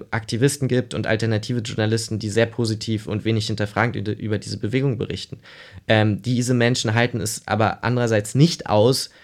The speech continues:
dass wir es nicht tun, sprich, dass wir halt sehr kritisch uns damit auseinandersetzen. Und da fällt mir nur eine Erklärung ein, und das ist die, dass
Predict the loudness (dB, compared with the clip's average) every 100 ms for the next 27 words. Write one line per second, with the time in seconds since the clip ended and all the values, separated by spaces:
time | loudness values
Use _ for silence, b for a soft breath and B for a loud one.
0 | B -4 0 0 0 2 4 4 0 -2
1 | 0 0 -2 -2 0 0 0 0 2 0
2 | 0 -2 2 0 0 -2 -4 -4 -4 -4
3 | -6 -6 -6 -6 -6 -6 -8 -8 -4 0
4 | -2 -4 -20 -20 -20 -20 -16 -14 -14 -10
5 | 0 0 2 4 6 4 4 2 0 -2
6 | -2 0 0 0 0 0 -2 -4 -6 -10
7 | -6 -2 2 0